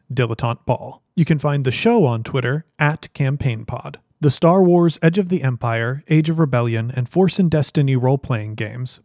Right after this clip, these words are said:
belong to Lucas Books and Fantasy Flight Games. Finally, all music on the show is performed by the Snowdens of Yesteryear, who can be found at the snowdens of yesteryear dot com, on Spotify,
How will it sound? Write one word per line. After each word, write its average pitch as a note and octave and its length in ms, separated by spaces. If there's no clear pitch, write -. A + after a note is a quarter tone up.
belong C3 300
to C3 100
Lucas G3 340
Books - 540
and C3 160
Fantasy C3+ 400
Flight A#2+ 320
Games. - 580
Finally, D3+ 600
all F3+ 160
music G3 360
on A#2+ 140
the A2+ 80
show A#2+ 360
is C#3 120
performed C#3 540
by A2 160
the A2 100
Snowdens C#3 480
of C#3+ 100
Yesteryear, G#2 680
who E3+ 80
can F3 160
be D#3 100
found D3 340
at C#3 100
the B2 60
snowdens C3+ 460
of A#2+ 100
yesteryear B2+ 580
dot A#2+ 300
com, C3 380
on B2 120
Spotify, G3 680